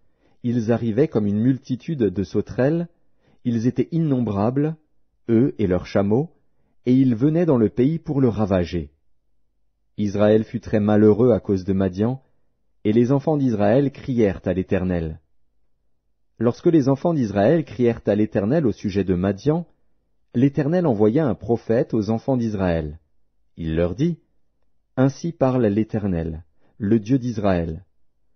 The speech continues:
Je vous ai fait monter d'Égypte, et je vous ai fait sortir de la maison de servitude.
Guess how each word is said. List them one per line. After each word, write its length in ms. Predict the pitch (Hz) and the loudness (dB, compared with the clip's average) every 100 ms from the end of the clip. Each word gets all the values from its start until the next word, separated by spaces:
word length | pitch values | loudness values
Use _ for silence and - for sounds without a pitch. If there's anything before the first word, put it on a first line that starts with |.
| _ _ - | _ _ -10
Je 140 | 104 | -2
vous 220 | 143 147 151 | -2 0 -2
ai 60 | |
fait 160 | 147 180 | 0 -2
monter 320 | 143 123 139 | -2 -2 0
d'Égypte, 540 | 113 110 120 170 _ 202 208 _ _ _ _ _ | 2 0 -2 -8 _ -8 -8 _ _ _ _ _
et 100 | 135 | 2
je 120 | 139 | 2
vous 220 | 147 139 | 0 0
ai 40 | 123 | 0
fait 140 | 117 | 0
sortir 500 | - 156 - - 185 | -2 -4 -4 -4 0
de 80 | 131 | 2
la 100 | 98 | 2
maison 320 | 107 127 160 | 0 0 0
de 100 | 143 | -4
servitude. 760 | - 120 104 104 - 82 78 | -4 -6 -4 -8 -6 -8 -8